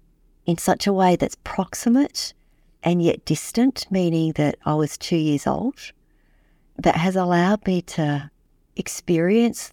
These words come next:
the reverberations and aftermath and work through them in such a way that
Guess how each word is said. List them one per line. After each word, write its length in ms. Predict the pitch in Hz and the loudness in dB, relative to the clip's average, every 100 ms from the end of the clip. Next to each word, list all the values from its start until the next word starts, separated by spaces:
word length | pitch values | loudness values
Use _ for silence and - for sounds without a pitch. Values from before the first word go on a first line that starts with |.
| - | 0
the 300 | 165 147 - _ | 2 2 -2 _
reverberations 1040 | 156 160 160 151 147 147 147 - 214 208 | -2 2 2 2 2 0 0 0 0 0
and 100 | 165 - | -2 0
aftermath 760 | 131 147 - 165 196 240 - - | 0 -2 -4 0 2 0 -4 -4
and 140 | 147 | -2
work 200 | 147 143 - | 0 -2 -4
through 280 | - 147 | -6 -6
them 260 | 151 208 262 - _ - _ _ _ _ _ _ _ _ _ _ _ _ _ _ _ _ _ _ | -4 -2 -4 -6 _ -20 _ _ _ _ _ _ _ _ _ _ _ _ _ _ _ _ _ _
in 140 | 180 | 0
such 340 | 175 196 - - | 2 0 0 -2
a 80 | |
way 380 | 185 180 180 185 | 2 4 4 2
that 720 | 170 160 156 - - - - | 0 0 0 -2 -6 -8 -10